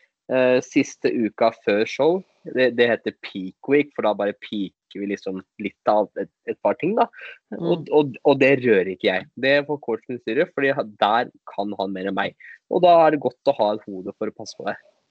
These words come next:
Speaker 2: Ja, og akkurat der er du på et stadie der hodet ditt gjerne ikke funker helt. Da vil du egentlig bare ha
Speaker 1: Ja.
Speaker 2: «Ok,
Speaker 1: Du, du vil
Speaker 2: ok.»
Speaker 1: egentlig bare sove.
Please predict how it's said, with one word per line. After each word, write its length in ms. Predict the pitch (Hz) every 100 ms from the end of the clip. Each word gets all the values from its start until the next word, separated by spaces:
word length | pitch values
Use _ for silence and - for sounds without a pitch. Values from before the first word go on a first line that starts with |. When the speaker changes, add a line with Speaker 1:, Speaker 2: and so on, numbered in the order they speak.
| _
Speaker 2:
Ja, 200 | - 156
og 400 | 156 160 160 160
akkurat 420 | 175 165 165 165
der 180 | 170 165
er 120 | 185
du 40 | 156
på 140 | 160
et 80 | 156
stadie 380 | - 175 143 139
der 180 | 147 160
hodet 240 | 160 147
ditt 160 | 123 139
gjerne 240 | 143 147
ikke 160 | 143 147
funker 320 | - 107 120
helt. 140 | 113
Da 80 | 143
vil 180 | 151 143
du 80 | 131
egentlig 240 | 139 131
bare 220 | 131 131
ha 80 | 135
Speaker 1:
Ja. 140 | 135 139 139
Speaker 2:
«Ok, 240 | 151 156 131
Speaker 1:
Du, 560 | 143 165 180 131 127
du 80 | 127
vil 180 | 127 117
Speaker 2:
ok.» 60 |
Speaker 1:
egentlig 240 | 113 107 113
bare 80 | 113
sove. 240 | 107 113